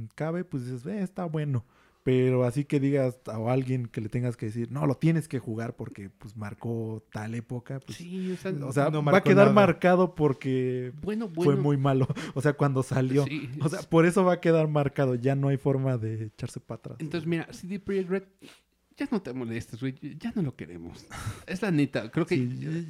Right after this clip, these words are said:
Speaker 1: ya pasó. Y precisamente como decíamos también
Speaker 3: Lo-, los que lo querían jugar ya lo jugaron y los demás ya no les importa.
Speaker 2: Mm, mm.
Speaker 1: Ujú. Y, y es por lo mismo que también ya habíamos marcado, que las ventas lo que se refleja es al principio. Entonces, pues, ya dio lo que tenía que dar.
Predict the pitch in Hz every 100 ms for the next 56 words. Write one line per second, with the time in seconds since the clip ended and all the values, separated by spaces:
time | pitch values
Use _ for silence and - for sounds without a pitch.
0 | 160 160 147 123 131 143 135 - _ -
1 | 156 165 160 156 - 139 127 131 123 143
2 | 151 143 127 127 160 151 175 180 175 175
3 | 175 185 202 208 175 175 165 156 131 139
4 | 143 127 127 127 135 139 131 127 - 110
5 | - 98 196 175 147 151 160 - - -
6 | 160 180 180 156 170 165 180 165 151 160
7 | 160 143 127 123 135 139 139 139 135 127
8 | 131 - 139 123 - 113 107 104 101 _
9 | - 120 123 123 143 143 151 147 - -
10 | 113 113 123 131 127 120 127 120 143 131
11 | 120 110 _ _ _ _ _ 117 117 120
12 | 123 - 120 120 - 135 135 - 131 147
13 | 139 - - 113 123 120 123 117 135